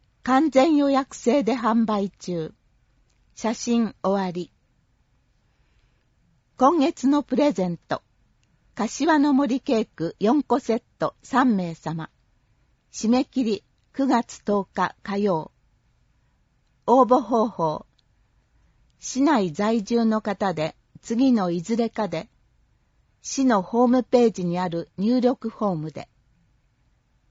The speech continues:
はがきに、ふるさと産品お届け便と明記し、希望する催し名、郵便番号、住所、氏名、振り仮名、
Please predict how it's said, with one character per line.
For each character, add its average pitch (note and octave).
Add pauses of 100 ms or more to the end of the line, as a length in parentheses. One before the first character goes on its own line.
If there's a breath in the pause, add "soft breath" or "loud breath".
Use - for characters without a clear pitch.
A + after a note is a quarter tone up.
(140)
は A3
が B3+
き A3+
に、 B3 (200)
ふ -
る B3+
さ D4
と C4+
産 A3+
品 E3
お F3+
届 A#3+
け G#3+
便 G3+ (160)
と A#3
明 G3+
記 -
し、 - (640)
希 G3+
望 C4
す B3
る A3+
催 A3
し G3
名、 E3 (540)
郵 A#3+
便 A3+
番 G3
号、 D#3 (680)
住 A#3
所、 - (360)
氏 B3
名、 F#3+ (140)
振 -
り G#3
仮 F#3+
名、 E3+